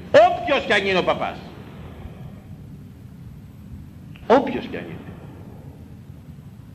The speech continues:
Κάποτε παλαιά στην Αθήνα μου το λέγανε εδώ κάτω στη ζωή που δούλευα πριν γίνω ιερέας. Δούλευα στο βιβλιο-, βιβλιοπωλείο της ζωής, πολλοί ίσως να με θυμάστε.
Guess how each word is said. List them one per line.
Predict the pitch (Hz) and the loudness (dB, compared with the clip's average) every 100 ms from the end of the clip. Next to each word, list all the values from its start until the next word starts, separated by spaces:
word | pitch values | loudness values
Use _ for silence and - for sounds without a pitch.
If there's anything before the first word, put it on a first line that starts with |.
| - - - - - - - - - - - - | -18 -18 -16 -16 -16 -16 -16 -16 -16 -18 -16 2
Κάποτε | - 180 170 156 | 6 8 6 2
παλαιά | 160 143 160 151 | 4 6 4 2
στην | 143 131 | 0 0
Αθήνα | 165 160 | 2 2
μου | 135 | 4
το | 135 | 4
λέγανε | 143 147 135 | 6 6 4
εδώ | 131 139 | 2 2
κάτω | 143 139 | 2 0
στη | 110 | -2
ζωή | 120 135 165 | 4 6 6
που | 185 | 6
δούλευα | 135 143 131 | 4 6 4
πριν | 120 143 147 | 4 4 6
γίνω | 139 131 | 6 6
ιερέας. | 123 120 143 139 - - - - - - - - - | 6 6 6 2 0 -10 -12 -14 -14 -14 -14 -4 6
Δούλευα | 151 147 120 | 8 8 6
στο | - 123 | 2 0
βιβλιο-, | 113 113 110 113 120 113 | 0 0 2 4 4 4
βιβλιοπωλείο | 120 117 117 123 147 | 4 4 4 6 6
της | 110 | 6
ζωής, | 147 147 | 2 4
πολλοί | 151 160 | 4 4
ίσως | 151 151 139 | 4 0 2
να | 143 | 2
με | |
θυμάστε. | 143 180 107 - | 4 4 2 -2